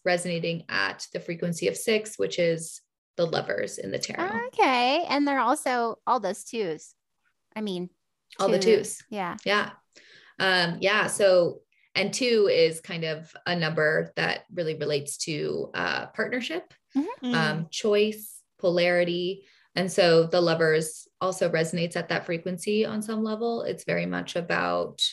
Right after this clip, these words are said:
Speaker 1: uh, how you show up in relationship, not only with other people, but with yourself, um, and the choices you're making that actually make your heart sing or,
Speaker 3: Mm.
Speaker 1: you know,
Speaker 3: I
Speaker 1: are,
Speaker 3: love
Speaker 1: are
Speaker 3: that.
Speaker 1: furthering your alignment,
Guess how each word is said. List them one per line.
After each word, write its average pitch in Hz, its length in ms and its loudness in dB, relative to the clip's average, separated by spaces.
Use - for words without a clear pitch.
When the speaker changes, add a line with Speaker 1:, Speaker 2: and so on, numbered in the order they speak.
Speaker 1:
uh, 165 460 -2
how 196 280 2
you 196 140 2
show 185 160 0
up 185 140 -4
in 196 120 -4
relationship, 175 760 -4
not 175 260 0
only 165 180 0
with - 140 -4
other - 180 0
people, 226 280 -2
but 170 140 0
with - 140 -6
yourself, 202 720 -4
um, 165 480 -2
and 175 200 0
the 165 60 -2
choices - 640 -2
you're 87 140 -4
making 98 720 -8
that 165 160 0
actually 170 800 -2
make 175 200 -2
your 170 100 2
heart 170 260 0
sing 90 520 -4
or, - 500 -4
Speaker 3:
Mm. 208 640 -8
Speaker 1:
you 185 60 -2
know, 165 240 -6
Speaker 3:
I 180 60 0
Speaker 1:
are, 180 220 6
Speaker 3:
love - 80 -6
Speaker 1:
are 185 160 2
Speaker 3:
that. 185 100 -10
Speaker 1:
furthering 170 540 2
your 165 140 -2
alignment, 151 600 -6